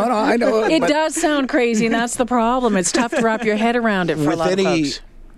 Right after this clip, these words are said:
Speaker 1: Th-, I always think of the Easter Island, uh, statues and, uh,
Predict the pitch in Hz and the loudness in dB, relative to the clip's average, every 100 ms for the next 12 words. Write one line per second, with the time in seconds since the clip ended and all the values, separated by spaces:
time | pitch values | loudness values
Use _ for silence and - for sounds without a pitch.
0 | - - 117 - 151 175 165 143 147 123 | -18 -8 -4 -2 0 0 0 0 -2 -2
1 | 101 110 117 - 113 101 104 101 98 90 | -2 0 0 0 0 0 0 0 0 -2
2 | 82 95 82 80 78 - - - 82 78 | -2 0 0 -2 -4 -4 -4 -2 -4 -4
3 | 78 76 - 82 82 - | -6 -6 -2 -2 -2 -6